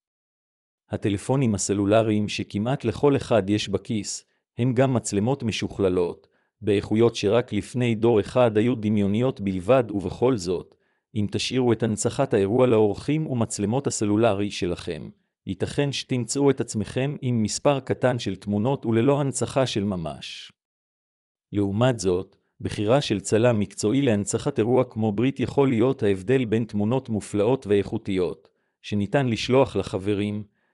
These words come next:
לפרסם ברשתות החברתיות ואפילו להגדיל את תלייה כל הקיר. הניסיון, המיומנות הנרכשת,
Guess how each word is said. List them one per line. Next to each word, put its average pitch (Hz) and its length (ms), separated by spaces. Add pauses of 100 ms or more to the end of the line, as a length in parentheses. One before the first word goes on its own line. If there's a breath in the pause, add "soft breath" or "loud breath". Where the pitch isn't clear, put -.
(120)
לפרסם 113 580
ברשתות 113 520
החברתיות 110 800
ואפילו 117 400
להגדיל 104 460
את 110 100
תלייה 110 320
כל 131 260
הקיר. 76 420 (1040)
הניסיון, 98 720 (300 soft breath)
המיומנות 104 580
הנרכשת, 101 760